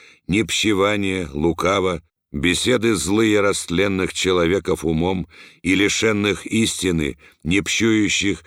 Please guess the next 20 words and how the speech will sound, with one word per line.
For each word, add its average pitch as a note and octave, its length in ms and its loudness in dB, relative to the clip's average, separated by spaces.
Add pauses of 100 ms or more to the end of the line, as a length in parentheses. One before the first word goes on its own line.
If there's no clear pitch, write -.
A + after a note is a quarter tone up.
(200)
приобретение F2 1000 2
быти D#2+ 320 0
благочестия. D2+ 920 -2 (500)
Отступай F#2+ 760 0
от E2+ 100 -4
таковых. E2 640 -2 (520)
Есть F2+ 340 2
же G2 160 2
снискание G2+ 800 0
велия F#2+ 400 2
благочестия F2+ 1000 0 (280)
с D2 160 -4
довольством. D2+ 800 -2 (500)
Ничто F#2+ 480 0
же G#2+ 140 2
бо A2 140 2
внесохом G#2+ 680 0
в D#2+ 140 0
мир F2 240 0
сей, F2 480 -2